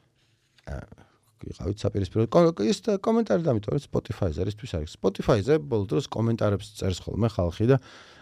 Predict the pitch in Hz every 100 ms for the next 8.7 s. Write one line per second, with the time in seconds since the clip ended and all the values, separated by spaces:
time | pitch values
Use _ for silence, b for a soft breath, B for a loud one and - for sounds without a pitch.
0 | B _ 196 202 - 139 240 - - 156
1 | 147 160 185 214 165 117 90 87 82 -
2 | _ _ _ _ _ _ - 76 110 131
3 | 78 65 78 - _ - 82 - 82 85
4 | - - - - 104 92 80 107 117 117
5 | - - - 95 85 80 67 - 69 71
6 | b b b b b b _ _ 165 180
7 | 160 107 80 - - - - 95 90 90
8 | 104 78 - 113 - 60